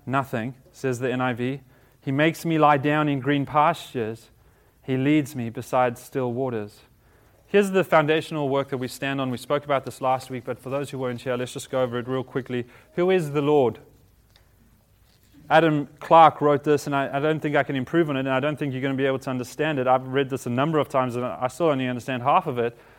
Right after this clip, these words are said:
Just try understand, just let one part prick your mind, one part grab your heart,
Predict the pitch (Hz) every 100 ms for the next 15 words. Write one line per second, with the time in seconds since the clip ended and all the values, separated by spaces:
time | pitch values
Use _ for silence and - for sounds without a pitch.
0 | _ - 175 - 185 185 185 156 151 139
1 | 156 143 110 123 - 147 156 170 127 156
2 | 185 165 151 101 - - _ _ _ _
3 | _ - 160 147 131 127 110 110 120 160
4 | 160 160 143 - - 139 131 131 120 104
5 | 104 -